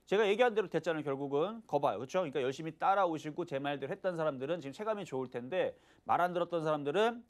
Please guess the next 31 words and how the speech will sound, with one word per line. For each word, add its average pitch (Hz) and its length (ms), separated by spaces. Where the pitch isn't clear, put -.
지금 123 140
체감이 175 480
굉장히 139 280
안 127 100
좋을 131 200
텐데 139 420
이제서부터 175 500
정신 143 300
바짝 214 260
차려야 160 220
됩니다. 101 420
아셨죠? 139 640
자, - 140
어쨌든 139 500
비트컴퓨터가 156 680
그랬던 147 320
종목이고 131 460
공부용으로 214 480
줬던 160 220
종목이에요. 92 420
그래서 90 160
공부용으로 139 760
말씀드렸더니 123 760
지금 107 300
콱 - 240
하고 165 100
올라갔고, 113 640
어제서도 180 640
이제, 147 360
어제 170 340
이제, 147 360